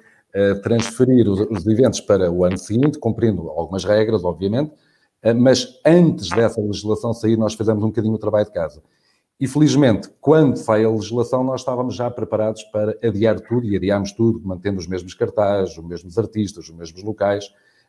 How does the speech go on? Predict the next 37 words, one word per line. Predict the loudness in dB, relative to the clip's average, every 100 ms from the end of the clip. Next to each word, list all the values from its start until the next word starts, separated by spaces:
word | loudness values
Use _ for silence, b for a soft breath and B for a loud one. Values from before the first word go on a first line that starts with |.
| _
eh, | -4 -2
adiámos | 2 4 2
tudo, | 0 -6 -8 _ -12 -6
tudo | -2
para | 2 2
dois | 2
mil | 2 0
e |
vinte | -2 -4
e | -6
um. | -8 _ _ _ 0
Mas | 2
o | 4
facto | 4 2 2
de |
adiar | 4 6 4
tudo | 2 2
para | 4
dois | 4 2
mil | 0 0
e |
vinte | -2 -2
e | -2
um, | -2 -4 B B B _
eh, | -2 -2
fez | 0 2 2
com | 2 0 0
que | 0
nós | 2 2 -2 -12 -8
ficássemos | -2 2 2 2 -6 -2
todos | 4 6 6 2 -2
estes | -2 -4 -6
meses, | -2 0 -2 -6 -14 _
eh, | -20 -10
literalmente | -8 -4 -2 -4 -6
parados. | -12 -16 -20 -20 _
Eh, | -20 -20 -20 -20